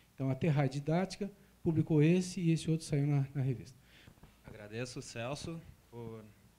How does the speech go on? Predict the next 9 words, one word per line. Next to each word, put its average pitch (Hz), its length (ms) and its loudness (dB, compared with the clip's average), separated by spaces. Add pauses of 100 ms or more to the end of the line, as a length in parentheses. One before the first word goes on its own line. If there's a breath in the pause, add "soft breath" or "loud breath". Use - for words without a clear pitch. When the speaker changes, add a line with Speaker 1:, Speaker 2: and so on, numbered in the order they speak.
Speaker 2:
essa 104 320 -16 (160)
belíssima 120 460 -12
palestra, 120 640 -12
né? 139 160 -14 (840 soft breath)
Ahn, 135 640 -12 (380)
abrimos 170 400 -10
espaço 175 340 -10
pra 180 80 -10
perguntas. 175 640 -14